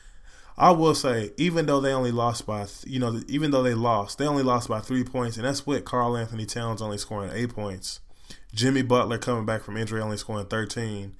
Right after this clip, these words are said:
And Andrew Wiggins, I don't think he played that exceptional either. So you down to the number one team in the whole N B A. You only lost by three points. You know what I'm saying? Uh, you're only down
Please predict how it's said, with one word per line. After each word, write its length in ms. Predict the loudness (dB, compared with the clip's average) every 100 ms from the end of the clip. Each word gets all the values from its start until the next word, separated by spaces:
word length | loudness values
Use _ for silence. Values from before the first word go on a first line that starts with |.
| -18 -18 -16 -4
And 140 | 2
Andrew 320 | 4 4 4
Wiggins, 380 | 2 2 0 -2
I 100 | 0
don't 180 | 0 0
think 180 | -4 -4
he 120 | -6
played 280 | -4 -4 -2
that 120 | -4
exceptional 540 | -4 -4 -6 -6 -6
either. 300 | -6 -6 -14 -20 -18 -18 -16 -10
So 100 | 2
you 160 | 2 4
down 480 | 4 4 2 0 -2
to 100 | -2
the 80 |
number 260 | 0 0 0
one 200 | 0 0
team 280 | 0 0 0
in 80 | -2
the 60 |
whole 240 | 0 2 2
N 120 | 0
B 160 | -2 0
A. 240 | -2 -4 -10 -18 -8
You 120 | 0
only 120 | 2 4
lost 260 | 4 2
by 140 | 0 0
three 240 | 0 0
points. 560 | 0 -2 -4 -6 -10 -12 -20 -20 -20 -14
You 80 | -4
know 60 | -2
what 40 |
I'm 60 | -2
saying? 440 | -2 -2 -4 -6 -12 -18 -12
Uh, 220 | -6 -4
you're 140 | -2 0
only 200 | 0 0
down 220 | 0 -2